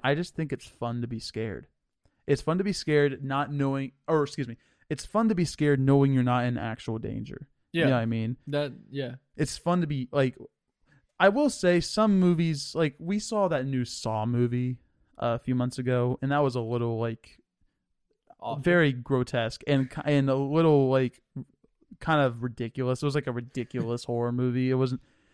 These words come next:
Speaker 1: it was, it wasn't, it wasn't great, but it was still entertaining.
Speaker 2: Right.
Speaker 1: Uh, but there's also, like, actual good horror movies, like, or thrillers, uh, like,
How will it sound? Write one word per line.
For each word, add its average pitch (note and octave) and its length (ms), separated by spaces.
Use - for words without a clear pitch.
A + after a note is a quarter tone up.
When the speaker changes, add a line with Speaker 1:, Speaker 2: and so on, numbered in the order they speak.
Speaker 1:
it - 40
was, C#3+ 180
it C#3 140
wasn't, C#3 380
it - 40
wasn't D3+ 380
great, B2 440
but C3 80
it - 20
was A#2+ 100
still B2+ 240
entertaining. A#2+ 760
Speaker 2:
Right. B2 240
Speaker 1:
Uh, C3 280
but C#3+ 120
there's F3+ 140
also, A3 280
like, D#3 320
actual C3 680
good B2+ 460
horror C#3+ 500
movies, A#2 460
like, - 300
or F#3 140
thrillers, B2+ 760
uh, A#2+ 320
like, - 240